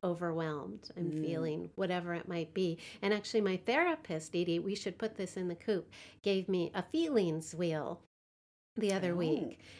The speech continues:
Speaker 1: And, um, she showed me some ways that I can use that to kind of, um,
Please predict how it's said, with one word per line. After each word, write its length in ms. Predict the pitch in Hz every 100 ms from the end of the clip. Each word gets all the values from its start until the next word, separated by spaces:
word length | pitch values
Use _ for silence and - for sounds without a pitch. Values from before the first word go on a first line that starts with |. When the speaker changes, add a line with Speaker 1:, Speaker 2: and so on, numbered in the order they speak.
| -
Speaker 1:
And, 500 | 202 190 185 175 - -
um, 320 | 180 170 185 -
she 260 | - 214
showed 280 | 202 196 185
me 140 | 185
some 220 | 170 185 180
ways 240 | 180 170
that 100 | 175
I 80 | 165
can 220 | 165 175
use 320 | 180 202 196
that 380 | - 165 160 -
to 140 | - 175
kind 280 | - 175
of, 140 | 170 160 - - - -
um, 540 | 180 165 156 156 -